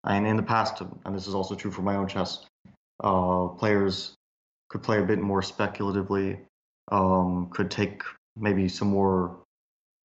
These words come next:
uh, some more risks, uh, some gambles. And these days, the level of, just the level of calculation that players exhibit is so high that you,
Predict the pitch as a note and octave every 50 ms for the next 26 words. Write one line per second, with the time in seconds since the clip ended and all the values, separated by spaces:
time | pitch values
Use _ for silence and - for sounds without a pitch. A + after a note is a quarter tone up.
0 | _ - - G2 F#2 F2+ F2 E2+ E2+ E2+ E2+ E2+ F2+ - - - - - - -
1 | G#2 G2+ G2+ G2 F#2+ G#2 G#2 G#2 G2+ - - - - - - - - _ _ _
2 | - E2 - F#2 F2+ F2+ F2+ E2+ - F2+ - - G2+ G2 F#2 G#2+ G#2 G2 F#2+ F#2
3 | G2 F#2+ F#2 - - - _ _ _ - _ _ _ _ _ - - G2+ G2 G2+
4 | G2 G2 F#2+ G2 A2 G#2+ G2+ G2 A2 G#2 G2 F2+ F#2+ G2 F#2+ F#2 F2+ F#2 F#2+ G#2
5 | G#2 G#2 G2+ G2 F#2+ F#2 F2+ F2 - - - _ _ _ _ _ _ _ _ _
6 | _ _ _ _ _ - - _ _ _ - E2+ F2 - - G2+ - - A2 G#2
7 | G#2 A2+ A2+ G#2+ G#2 G2 G2 - - G#2+ G#2 G2 F#2 G#2 F#2+ G2 F#2+ F#2 - -
8 | F2+ F2 F2+ F2+ - - _ _ G2 F#2+ F#2 - - - G2+ G2+ G2 F#2+ F#2 F2+
9 | - - - - F#2 G2 G#2 F#2+ F#2 F2+ E2+ F#2 F#2 F#2 - - A2+ G2+ F#2 G2
10 | G2+ G2+ F#2 F#2+ F#2 G2 G2+ G2 F#2 F#2 F#2